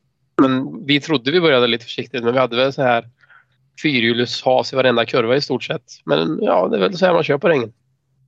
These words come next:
Och sen var det en, eh, snabb höger som den, eh, bakarna s-, eh, snappade. Och vi snurrade och, och åkte in ett amkorräcke och fick backa. Och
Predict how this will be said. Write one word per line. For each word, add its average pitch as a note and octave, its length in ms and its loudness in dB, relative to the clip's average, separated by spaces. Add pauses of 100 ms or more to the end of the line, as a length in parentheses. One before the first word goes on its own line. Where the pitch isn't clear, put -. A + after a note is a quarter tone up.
(500)
Och C#3 200 2
sen B2+ 240 2
var A#2+ 200 4
det A#2+ 100 4
en, A#2 380 -2
eh, - 240 -4
snabb B2 640 -4
höger A#2+ 400 -2
som - 380 -4
den, - 220 -2 (280)
eh, A1 200 -4
bakarna B2 360 0
s-, - 260 -6
eh, E3 240 -2 (120)
snappade. - 680 -4
Och E2 180 0
vi E2 260 -2
snurrade C3 460 2
och, C3+ 280 -2
och C#3 140 -4 (920)
åkte - 260 0
in C3+ 100 4
ett - 220 -4
amkorräcke C3+ 500 0
och B2+ 60 0
fick B2+ 100 -4
backa. B2+ 480 -2
Och B2+ 340 0